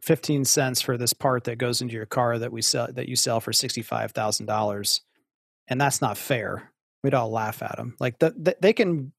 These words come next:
they can make their products or games or apps for anything, but it didn't exist.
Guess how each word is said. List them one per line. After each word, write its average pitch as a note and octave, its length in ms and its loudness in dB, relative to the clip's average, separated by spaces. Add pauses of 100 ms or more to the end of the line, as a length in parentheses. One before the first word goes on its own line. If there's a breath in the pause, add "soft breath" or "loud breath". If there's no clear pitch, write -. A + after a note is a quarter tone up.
they D3+ 160 4
can G#3+ 320 4
make E3 240 2
their C#3 160 6
products C3 440 2
or B2 120 0
games B2 360 -2
or A#2 100 0
apps A#2 300 -2
for A#2 140 -2
anything, A2+ 520 -4
but A2+ 180 -4
it B2 80 -4
didn't D3+ 260 4
exist. C3+ 460 2